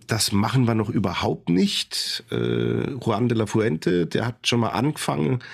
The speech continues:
Turniere auszurichten, auch speziell mit dem, äh, mit dem, äh, Hintergrund. Hat sich aber dann auch weiterentwickelt, weil das sind keine separaten Turniere mehr. Ich glaub, das ist auch so der Kern der Inklusion, sondern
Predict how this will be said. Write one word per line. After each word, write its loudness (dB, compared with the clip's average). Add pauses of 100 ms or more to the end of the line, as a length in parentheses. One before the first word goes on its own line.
(540)
Turniere 4
auszurichten, 2
auch 0
speziell 2
mit 0
dem, 0
äh, 0
mit -2
dem, 2
äh, -2
Hintergrund. 2 (720)
Hat 0
sich 4
aber 4
dann 2
auch 0
weiterentwickelt, 2
weil 2
das 0
sind 2
keine 0
separaten 0
Turniere 4
mehr. 4
Ich -4
glaub, 0
das 0
ist 0
auch 0
so 2
der 0
Kern 0
der 2
Inklusion, 2
sondern 0